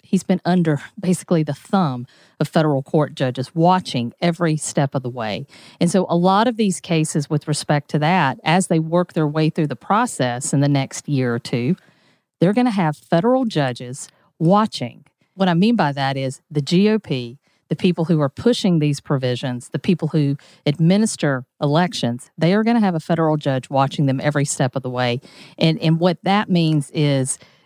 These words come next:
that it's gonna be much harder to kind of monkey around the way you wanna monkey around.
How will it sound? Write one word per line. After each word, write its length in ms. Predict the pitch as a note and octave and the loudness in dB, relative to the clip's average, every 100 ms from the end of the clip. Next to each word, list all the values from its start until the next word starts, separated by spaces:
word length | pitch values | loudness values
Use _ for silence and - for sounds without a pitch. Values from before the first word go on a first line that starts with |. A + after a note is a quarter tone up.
| - | -2
that 260 | D3+ C#3 - - | 0 0 -2 -2
it's 160 | F3+ | 0
gonna 160 | - D#3+ | 2 2
be 140 | D#3 | 2
much 400 | D#3+ F3 F#3 - | 2 4 2 0
harder 560 | - - E3 D3+ C3+ B2+ | -8 0 2 4 0 -4
to 100 | E3 | -6
kind 220 | - D3+ | 0 0
of 40 | |
monkey 440 | C#3 C#3+ D3+ - D3+ | 2 2 0 2 0
around 520 | C3+ C3+ D3+ G#3+ A#3 _ _ _ - | 2 2 2 2 0 _ _ _ -2
the 80 | |
way 160 | D#3 D3+ | 2 2
you 180 | D3 C#3 | 2 0
wanna 220 | C#3 C3+ | 0 0
monkey 360 | C#3 C3+ - C#3 | 2 0 -2 -4
around. 540 | C3+ B2+ A#2+ A#2 C#3 | 0 0 -2 -6 -10